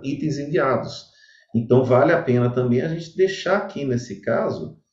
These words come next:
falando que eu tenho uma cópia desse dado. Uma, uma cópia foi mandada pro vestibular, pro vestibulando, né? E outra ficou na pasta itens enviados do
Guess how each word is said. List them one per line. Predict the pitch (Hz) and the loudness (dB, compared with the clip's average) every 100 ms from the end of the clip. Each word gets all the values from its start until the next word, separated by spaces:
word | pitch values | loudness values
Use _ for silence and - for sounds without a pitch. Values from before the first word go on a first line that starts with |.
| _ _ _ _ | _ _ _ _
falando | 180 156 185 190 | 2 4 2 4
que | 196 | 4
eu | 196 | 6
tenho | 190 226 | 6 6
uma | 277 165 | 2 -6
cópia | - 139 143 110 | 0 0 0 -2
desse | 101 - 95 | -6 -6 -4
dado. | 90 110 | -4 -2
Uma, | 127 123 | 0 0
uma | 117 131 - | 0 0 2
cópia | 170 180 | 0 0
foi | 185 - | -2 -2
mandada | 123 95 90 - | -2 0 -2 -4
pro | 98 | -8
vestibular, | - - 117 123 107 104 | -12 -10 -2 0 0 -2
pro | 98 87 85 - 202 | -2 -2 -6 -14 -14
vestibulando, | 95 127 151 131 190 233 | -12 -6 2 4 4 0
né? | 147 160 - _ _ - | -2 -8 -14 _ _ 0
E | 214 | 6
outra | 156 156 - 196 226 - - _ | 6 6 4 2 0 -6 -20 _
ficou | - - 165 190 240 - - | -12 -2 4 6 4 -4 -8
na | 117 127 | -2 -2
pasta | 127 117 135 - 180 - 160 | 0 0 0 -2 -6 -6 -8
itens | 160 - 196 185 | -8 -2 -2 0
enviados | 196 196 202 127 139 180 - - _ 127 | -2 0 -2 -2 -4 -8 -14 -20 _ -6
do | 131 156 - | -4 -2 -6